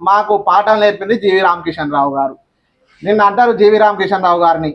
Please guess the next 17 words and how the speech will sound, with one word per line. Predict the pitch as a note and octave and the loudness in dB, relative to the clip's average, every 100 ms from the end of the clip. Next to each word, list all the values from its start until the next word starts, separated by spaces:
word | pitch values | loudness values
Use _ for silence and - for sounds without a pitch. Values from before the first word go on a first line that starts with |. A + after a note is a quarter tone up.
| - _ - | -10 _ -8
కెప్టెన్ | G3 G#3 G#3 A3 | -2 0 0 0
లక్ష్మీకాంతరావు | G#3+ G3+ G3+ G3+ G3 G3 F#3+ F#3+ F#3 | 0 -2 0 0 2 2 2 0 0
లేకపోతే | E3 F3 F3 F#3+ F#3 A#3+ | 0 0 0 -2 0 0
జీరో | D#3 F3 F3 F3 | 0 0 2 2
అని | E3 | 2
అంటారు. | G#3 G#3+ E3+ C#3+ - _ _ _ _ _ - F3 | -2 -2 -2 -4 -8 _ _ _ _ _ -8 0
ఇరవై | A3 B3+ C4 | 2 2 2
రెండు | A#3+ A#3 | 0 0
సంవత్సరాలు | A#3 G3+ A#3 A#3 A#3 A#3 | 0 0 0 0 0 0
పార్టీ | A#3 G3 G#3 G#3+ | 0 0 0 0
కొరకు | G#3 A3 A3 | 0 0 0
పనిచేస్తేనే | - F#3 G3 A3 A3 A3 A3 C4+ D4+ - _ - | -2 -4 0 -2 -2 -2 2 0 -2 -12 _ -2
సుడా | G#3 A#3 A#3 | 0 2 0
చైర్మన్ | A3 A3 A3 A3 | -2 0 -2 0
పదవి | G3 G#3 A3+ | 0 0 -4
ఇచ్చిర్రు. | G3 - G#3 D3 - _ _ _ _ _ - - | -8 0 0 0 -6 _ _ _ _ _ -20 -4
మీలాగా, | G3+ A3 A3+ G#3+ G#3+ G#3 D4+ - | 2 2 4 4 4 4 4 0